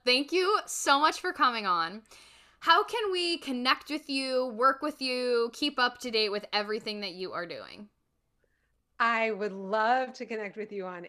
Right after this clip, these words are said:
Speaker 2: Instagram. I have a free Facebook community called the Profitable Performer with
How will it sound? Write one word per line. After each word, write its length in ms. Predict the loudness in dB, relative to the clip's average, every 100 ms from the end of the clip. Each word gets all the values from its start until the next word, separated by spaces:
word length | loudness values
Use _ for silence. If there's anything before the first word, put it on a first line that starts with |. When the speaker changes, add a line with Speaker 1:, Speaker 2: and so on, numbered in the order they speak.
| -8
Speaker 2:
Instagram. 880 | -8 -8 -8 -4 0 2 2 0 -6
I 100 | -4
have 340 | -4 -2 -2 -2
a 180 | -6 -8
free 260 | -6 -4
Facebook 460 | -2 -2 -2 -6 -10
community 600 | -8 -6 -4 -4 -4 -6
called 360 | -4 -2 -2 -2
the 260 | -4 -4
Profitable 480 | -4 -8 -6 -8 -8
Performer 600 | -8 -12 -10 -8 -8 -6
with 140 | -8